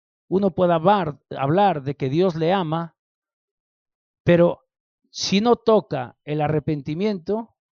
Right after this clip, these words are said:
el mensaje está incompleto. Si yo le digo a las personas, "Dios te ama, Dios te quiere, Dios quiere hacer cosas buenas contigo", pero necesitas arrepentirte. Si yo no digo esto, el mensaje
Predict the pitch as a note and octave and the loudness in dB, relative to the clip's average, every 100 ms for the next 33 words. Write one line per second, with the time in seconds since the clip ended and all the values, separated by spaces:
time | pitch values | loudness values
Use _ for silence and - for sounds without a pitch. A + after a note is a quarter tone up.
0 | _ D3+ D3 D3 - F3 E3+ - D#3+ C#3 | _ -6 -4 -4 -6 -6 -6 -8 -10 -8
1 | B2 A#2 A2 G#2 G#2 - _ _ _ _ | -10 -8 -10 -12 -18 -20 _ _ _ _
2 | _ _ _ _ - D3+ G3+ G#3 G3+ G3 | _ _ _ _ -8 0 2 2 2 2
3 | D#3+ F3 C3+ G3 C#3+ C3+ D3 F#3 - F3+ | 0 -4 -4 -4 -4 -6 -4 -4 -2 -4
4 | F3+ D3 C#3 D#3 E3+ - E3+ B2 A#2 _ | -4 -6 -6 -6 -8 -8 -6 -6 -14 _
5 | _ _ - D#3+ - - E3 E3 D3+ D3 | _ _ -4 -4 -4 -4 0 0 0 -2
6 | C3+ C#2+ B1 - - - E3 - E3+ - | -8 -12 -18 -14 -10 -2 -4 0 -2 -2
7 | C3+ C3+ F3 D#3 C3 C#3 C3 F3+ C3+ A2 | -6 -2 -2 -2 -8 -8 -4 -2 -2 -8
8 | _ _ _ _ _ _ _ _ _ _ | _ _ _ _ _ _ _ _ _ _
9 | _ _ - D#3+ E3 D#3 D3 - G3 - | _ _ 0 2 2 -2 -4 -6 -6 -4
10 | G#3+ F#3 D#3+ - C3+ C3 A#3 G#3 - A2 | -4 -2 -4 -4 -8 -6 -10 -10 -14 -16
11 | _ _ _ - - D3+ G#3+ B3 A#3 A3+ | _ _ _ -12 -8 0 2 2 0 2
12 | G3 G#3 - - G3 G3+ E3 D3 C#3+ - | 2 2 0 -4 -6 -4 -6 -4 -6 -4
13 | G3+ D#3+ G#3 A3 | -4 -4 -6 -6